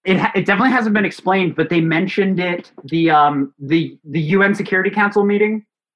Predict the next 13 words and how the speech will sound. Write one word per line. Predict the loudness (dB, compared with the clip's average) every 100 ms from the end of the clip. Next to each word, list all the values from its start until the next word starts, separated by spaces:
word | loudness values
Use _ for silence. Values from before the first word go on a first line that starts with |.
| _
uh, | 0 0
with | 0
the | -2
colored, | -2 0 2 2 0 -2 -10 _ _ _ -6
um, | 0 2 2 0 -2 0
desks | 0 0 -10 -20 _ _ -6
that | -4 0
they, | 0 0 0
the | -2
virtual | -2 -4 -4
thing | -4 -2
they | 0
did, | 0